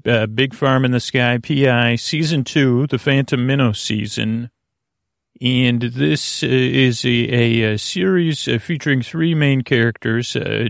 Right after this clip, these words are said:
D K and G, uh, two twins, uh, and Simon, their uncle. Now, uh, D K and G are currently living in Florida, in the Towns, which is, like, the largest, uh, retirement community in the United States that I'm aware of.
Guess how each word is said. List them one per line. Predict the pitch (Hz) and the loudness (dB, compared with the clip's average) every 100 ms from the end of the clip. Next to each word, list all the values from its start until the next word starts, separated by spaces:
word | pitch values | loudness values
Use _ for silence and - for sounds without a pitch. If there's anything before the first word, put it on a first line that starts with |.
| 113 | -4
D | 117 170 | -2 -2
K | - 156 143 135 | 2 2 4 2
and | 123 117 | 0 -2
G, | 117 120 135 131 113 120 123 _ _ _ _ _ _ _ - | -4 -2 2 2 2 -2 -6 _ _ _ _ _ _ _ -6
uh, | 131 - | -4 -4
two | 185 | -4
twins, | 151 - 151 143 139 135 131 - 127 | -4 -2 0 0 0 -2 -4 -6 -4
uh, | 113 110 110 - _ _ _ _ - | -2 -2 -4 -8 _ _ _ _ -2
and | 131 127 120 | 2 2 0
Simon, | - - 127 131 120 117 113 120 | -2 0 2 2 2 0 -2 -2
their | 120 113 120 | -2 2 2
uncle. | 123 117 113 127 | 2 -2 -6 -6
Now, | 123 120 117 110 | -2 0 0 0
uh, | 117 110 | -2 -2
D | 107 175 | -2 -4
K | - 185 147 151 151 | -2 0 2 2 0
and | 127 127 120 | -2 -4 -4
G | 120 135 127 117 117 123 _ _ _ _ _ _ _ _ 127 | -4 0 2 2 -2 -6 _ _ _ _ _ _ _ _ -6
are | 117 | -6
currently | - 202 208 170 143 135 | -2 0 2 2 0 2
living | 135 123 127 123 | 2 4 2 2
in | 117 | 0
Florida, | - 127 131 120 110 110 | -2 0 2 4 2 0
in | 113 131 | 2 2
the | 123 | 0
Towns, | - 170 156 139 117 110 | -2 0 2 4 4 2
which | 123 - | -2 -2
is, | 120 117 | -2 0
like, | 113 | -2
the | - 110 | -2 -2
largest, | 113 123 117 123 - - | 2 2 2 -2 -2 -4
uh, | 113 107 107 113 117 | -2 -2 -2 -4 -6
retirement | 120 - 135 127 120 110 | -6 -2 0 0 0 -2
community | - 113 113 113 110 110 110 110 110 | -4 -4 -2 -2 0 0 0 -2 -2
in | 117 | -2
the | 117 | 0
United | 117 117 113 110 | 0 0 -2 -6
States | - - 120 117 - | -8 -2 0 -2 -4
that | 113 | -6
I'm | 107 110 | -6 -6
aware | 113 120 123 113 113 | -2 2 2 2 0
of. | 110 110 113 | -4 -6 -8